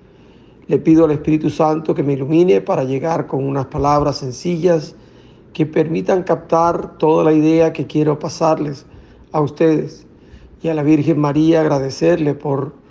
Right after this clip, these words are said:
su intersección ante el Padre Todopoderoso para tenerme con salud y vida para estar con ustedes.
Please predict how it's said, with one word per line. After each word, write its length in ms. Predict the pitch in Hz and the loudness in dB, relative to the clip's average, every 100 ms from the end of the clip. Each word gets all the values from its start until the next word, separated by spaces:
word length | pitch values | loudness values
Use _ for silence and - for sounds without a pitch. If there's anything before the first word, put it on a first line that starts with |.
| - | -20
su 180 | - 151 | -6 -2
intersección 1000 | 143 156 - 160 - 156 156 156 151 151 - - - - | 0 -2 -2 -6 -6 0 2 2 -2 -8 -16 -20 -20 -6
ante 320 | 151 139 165 | -4 -2 -4
el 100 | 127 | -6
Padre 420 | 147 147 147 139 | -2 0 0 -2
Todopoderoso 1080 | 139 143 139 139 147 143 143 131 - 135 139 - - - | -2 0 0 0 -2 0 0 -2 -4 -4 -6 -14 -20 -12
para 240 | - 147 143 | -4 -2 0
tenerme 480 | 143 135 143 139 143 | -2 0 -2 -2 -4
con 200 | 156 127 | -4 -6
salud 360 | 139 135 151 | -4 -2 0
y 80 | 139 | 2
vida 460 | 139 151 139 127 123 - - | 2 2 2 -2 -8 -14 -8
para 200 | - 151 | -2 -2
estar 320 | 135 - 156 | -4 -6 -6
con 160 | 147 127 | -4 -4
ustedes. 600 | 117 156 139 120 - - | -2 0 0 -2 -10 -20